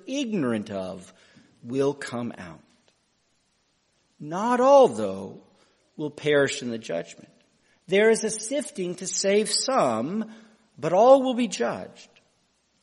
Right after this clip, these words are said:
The question is how? How are we sifted through the fires to live on?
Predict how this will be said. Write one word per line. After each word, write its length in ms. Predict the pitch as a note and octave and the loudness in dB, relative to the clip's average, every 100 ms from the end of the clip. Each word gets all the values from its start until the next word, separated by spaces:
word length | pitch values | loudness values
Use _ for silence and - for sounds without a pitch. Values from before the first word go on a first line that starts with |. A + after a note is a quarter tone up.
| _ _ - | _ _ -18
The 100 | - | -18
question 680 | - A3+ B3 - - D3 | -10 -6 -4 -6 -10 -8
is 180 | C3 B2+ | -6 -6
how? 600 | - G3 F#3+ D3 G#2+ - D3 _ - - | -8 -8 -6 -6 -8 -14 -20 _ -20 -20
How 540 | - - A3 B3+ C#4 | -10 -4 0 4 6
are 100 | C4 | 6
we 180 | A3 F#3+ | 4 0
sifted 840 | - - - D4+ - - G2+ G#3+ - - _ | -2 -2 0 -2 -4 -12 -12 -12 -16 -20 _
through 460 | - - E3+ C#4 D#4 | -18 -8 -4 -2 -4
the 100 | C4 | -6
fires 880 | - A3+ G#3 A2+ F#2 F#2+ - - _ _ _ - | -6 -4 -2 -6 -8 -14 -20 -20 _ _ _ -14
to 100 | B2+ | -10
live 320 | A2 A#2+ A#2+ | -6 -6 -6
on? 420 | C3+ G2+ F2+ F#2 | -8 -8 -10 -16